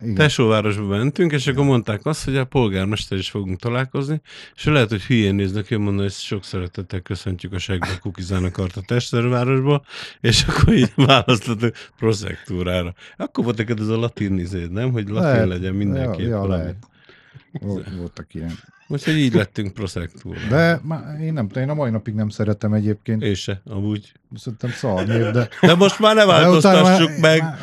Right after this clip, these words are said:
Speaker 1: már, most már ne. Olyan, olyan mindig olyan nehéz megmagyarázni, hogy miért
Speaker 2: Ja.
Speaker 1: az.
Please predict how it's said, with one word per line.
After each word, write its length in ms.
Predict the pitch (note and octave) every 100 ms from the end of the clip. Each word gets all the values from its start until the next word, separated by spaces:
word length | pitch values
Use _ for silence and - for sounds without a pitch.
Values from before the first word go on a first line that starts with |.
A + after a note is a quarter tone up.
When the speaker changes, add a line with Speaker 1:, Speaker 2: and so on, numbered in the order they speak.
| -
Speaker 1:
már, 100 | E3
most 180 | F3+ B2+
már 140 | E3 C#3 E2+ D#2+ - _ - - - _ _ - - - - C#3+
ne. 80 | D#3+
Olyan, 200 | E3+ E3
olyan 200 | E3+ F#3
mindig 240 | F3 C#3
olyan 220 | C#3 C3+ C3+
nehéz 340 | C#3 G#2 G#2
megmagyarázni, 680 | G#2+ G2 G#2 G2 G2 G2 G#2
hogy 120 | G2
miért 320 | G2 F#2 F2+
Speaker 2:
Ja. 80 | E2+
Speaker 1:
az. 160 | D2